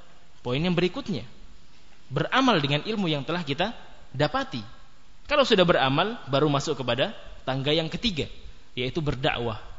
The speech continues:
Dan yang namanya berdakwah ini adalah amalan soleh yang insyaallah taala akan dijelaskan oleh Syekh Ubaid ibn Abdullah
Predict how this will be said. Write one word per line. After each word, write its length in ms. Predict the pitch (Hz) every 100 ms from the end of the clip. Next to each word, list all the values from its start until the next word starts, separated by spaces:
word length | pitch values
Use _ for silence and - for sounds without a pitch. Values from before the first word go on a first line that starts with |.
| - - - - - - - - - - - - - - - - - - - - - - - - - - - -
Dan 160 | - 139
yang 280 | 139 196 247
namanya 200 | 214 160
berdakwah 480 | 143 156 147 151
ini 160 | 123 139
adalah 400 | 180 131 151 175
amalan 240 | 143 180 202
soleh 280 | 254 151 180 - - -
yang 160 | 139
insyaallah 320 | 143 147 139 135
taala 240 | 127 143
akan 160 | 135 123
dijelaskan 440 | 117 143 143 117
oleh 240 | 113 147 190 - - - - - 135
Syekh 320 | 135 156 135 - - 123
Ubaid 280 | 139 139 127
ibn 160 | 127 120
Abdullah 640 | 113 120 131 139 135